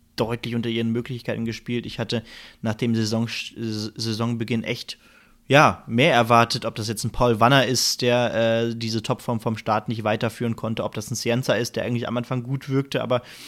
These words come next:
dann irgendwie auch nicht so richtig immer konstant Leistung abliefern konnte. Ähm,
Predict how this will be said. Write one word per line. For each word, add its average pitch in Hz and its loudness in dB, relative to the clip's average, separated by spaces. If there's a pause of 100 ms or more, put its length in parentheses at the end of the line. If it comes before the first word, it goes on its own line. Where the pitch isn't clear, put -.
(220)
dann 131 -4
irgendwie 139 4
auch 151 4
nicht 151 4
so 139 4
richtig 143 0 (460)
immer 139 8
konstant 113 0
Leistung 110 0
abliefern 110 -4
konnte. 113 -2
Ähm, 104 -4